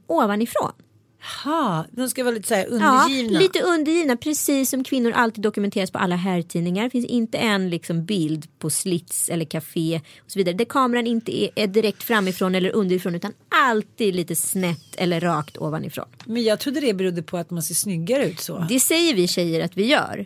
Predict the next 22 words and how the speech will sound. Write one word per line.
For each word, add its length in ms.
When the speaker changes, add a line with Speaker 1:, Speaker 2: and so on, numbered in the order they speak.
Speaker 2:
Ja. 100
Speaker 1:
Men 120
det 80
är 80
ju 80
också 220
för 100
att 160
vi 120
traditionsenligt, 880
mönstermässigt 760
alltid 360
blivit 180
porträtterade 500
så. 120
Speaker 2:
Intressant, 580
det 80
måste 240
jag 100
kolla 220
upp. 340
Speaker 1:
Mm, 260